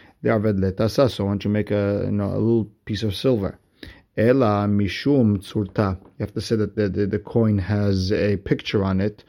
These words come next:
That helps. Okay, then the avad lepulsa.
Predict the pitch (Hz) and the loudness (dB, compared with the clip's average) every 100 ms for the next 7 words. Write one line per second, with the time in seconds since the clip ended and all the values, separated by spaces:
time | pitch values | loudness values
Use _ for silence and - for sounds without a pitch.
0 | - - - 92 107 123 90 87 - - | -20 -20 -6 2 4 4 2 0 -8 -20
1 | _ _ - - 120 113 107 101 101 92 | _ _ -8 -4 0 2 2 2 0 0
2 | 107 104 98 98 123 - 156 113 | 0 2 0 -2 -4 0 0 0